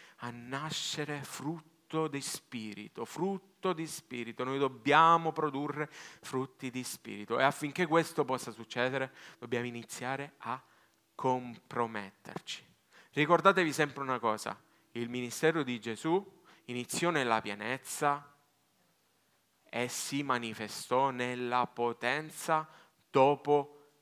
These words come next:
il deserto. E il deserto ci parla di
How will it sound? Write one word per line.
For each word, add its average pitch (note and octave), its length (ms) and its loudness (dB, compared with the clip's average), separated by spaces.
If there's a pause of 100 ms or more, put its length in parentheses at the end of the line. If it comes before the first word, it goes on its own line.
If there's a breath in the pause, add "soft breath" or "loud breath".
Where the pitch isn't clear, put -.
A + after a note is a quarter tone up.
(120)
il B2 380 -6 (220)
deserto. - 840 -6 (520 soft breath)
E C#3 260 6
il G3+ 160 0
deserto D#3 1000 4 (100)
ci B2 180 -6
parla D3 580 8
di C#3 380 0